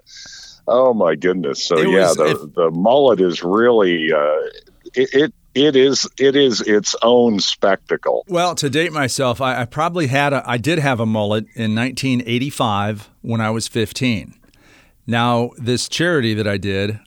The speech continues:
Speaker 2: on this radio show was in the, in the year two thousand when I was thirty. I was thirty years old, and this mullet was incredible. Uh, here's the, the end of the caveat or the punchline of the story is that, um,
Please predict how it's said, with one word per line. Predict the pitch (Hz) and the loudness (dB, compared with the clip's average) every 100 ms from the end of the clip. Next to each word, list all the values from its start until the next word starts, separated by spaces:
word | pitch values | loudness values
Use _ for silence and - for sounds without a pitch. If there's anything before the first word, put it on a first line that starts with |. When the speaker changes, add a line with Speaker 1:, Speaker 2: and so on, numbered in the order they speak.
| _ | _
Speaker 2:
on | 107 101 | -6 -4
this | 104 - - 269 | -4 -6 -10 -6
radio | 117 160 123 | -4 -2 -2
show | - 107 95 | -4 -4 -2
was | 101 104 92 | -4 -4 -4
in | 98 | -4
the, | 101 104 107 - | -4 -4 -6 -6
in | 107 | -4
the | 107 | -2
year | 101 | -4
two | - 151 | -4 -6
thousand | 123 127 120 104 98 90 104 | -4 -2 -2 -2 -6 -8 -10
when | - 107 | -8 -6
I | 101 | -6
was | 98 | -8
thirty. | - _ - 165 127 - _ - | -12 _ -4 -2 -2 -8 _ -14
I | |
was | 92 | -14
thirty | - - 143 123 | -12 -4 -2 0
years | 117 110 | 0 0
old, | 120 98 71 - - | 0 -2 -6 -14 -10
and | 110 113 | -4 -4
this | 135 131 | -2 -2
mullet | 120 117 123 127 | 0 0 -2 -4
was | 110 98 | -4 -4
incredible. | 101 95 - 113 107 85 - - - - - - - _ | -6 -10 -12 -6 -6 -6 -12 -18 -20 -20 -20 -20 -20 _
Uh, | - 110 110 113 - | -6 -2 0 -2 -4
here's | 120 156 127 | -4 -2 -2
the, | 127 120 110 107 | 0 0 0 -4
the | 120 107 104 104 | -6 -4 -4 -4
end | 131 131 | -2 -2
of | 107 | -2
the | 107 | -6
caveat | - 143 117 107 101 104 | -4 -2 0 0 0 -2
or | |
the | 90 | -4
punchline | 135 131 123 107 | -6 -4 -4 -4
of | 92 | -4
the | 95 | -6
story | - 139 131 104 92 | -6 -4 -2 -4 -4
is | 90 85 - _ - _ - | -6 -10 -14 _ -20 _ -12
that, | 101 104 104 - | -6 -4 -4 -4
um, | 110 101 95 92 92 92 | -4 -2 -2 -4 -8 -10